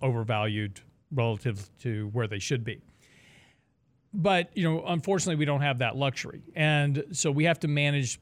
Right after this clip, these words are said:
portfolios for what's going on in the markets. And look, while we're talking about a Santa Claus rally, the first five days of January, these seasonal things that tend to happen more often than not,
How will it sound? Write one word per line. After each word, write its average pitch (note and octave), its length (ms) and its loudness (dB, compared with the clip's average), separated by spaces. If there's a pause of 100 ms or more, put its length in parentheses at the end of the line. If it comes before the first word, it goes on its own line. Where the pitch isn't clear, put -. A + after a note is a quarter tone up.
portfolios C3+ 580 0
for C3+ 220 -2
what's C3 460 0
going B2+ 260 0
on A#2+ 160 0
in A2+ 60 -2
the A#2 80 -2
markets. C#3 400 0
And D#3 100 0
look, F#3 240 0
while D3 140 0
we're C#3 80 0
talking G3+ 280 0
about D3+ 460 2
a C3 80 -2
Santa D3 320 2
Claus B2+ 300 0
rally, A#2+ 380 2
the A2+ 120 -6
first D3+ 380 0
five C#3+ 200 0
days C3 280 2
of A#2 80 -2
January, A#2 500 0
these B2 240 0
seasonal C#3+ 520 0
things C#3+ 560 0
that A#2 220 -4
tend G3 300 0
to E3 100 4
happen C3+ 380 0
more B2+ 240 0
often A#2 340 -2
than A2 140 -4
not, D#3+ 340 2